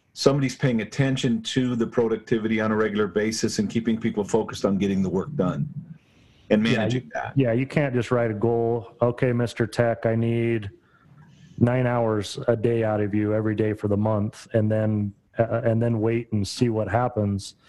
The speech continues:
Speaker 2: and just hope that it adds up at the end of the month. That's not how management works. That's,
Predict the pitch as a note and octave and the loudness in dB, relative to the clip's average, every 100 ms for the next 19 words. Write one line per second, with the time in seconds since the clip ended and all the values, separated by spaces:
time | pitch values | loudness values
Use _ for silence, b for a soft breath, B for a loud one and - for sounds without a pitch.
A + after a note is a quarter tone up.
0 | b b G#2 G#2+ G#2 - - C3 B2 - | b b 0 0 0 -4 0 0 0 -4
1 | G#2+ G#2+ G#2 A2 G#2 G2+ A2+ - - - | -2 0 0 0 0 0 0 -2 -12 -2
2 | G#2+ G#2+ A2 G#2+ G2 G#2+ G2+ F#2+ G2+ G2 | 0 2 0 0 0 0 0 -2 -4 -2
3 | G#2 G2+ F#2 G2+ G2 G2+ F#2+ - G2+ F#2+ | 0 0 0 0 0 0 -2 -4 -4 -2
4 | F#2+ - - G2 - | -4 -6 -8 -8 -10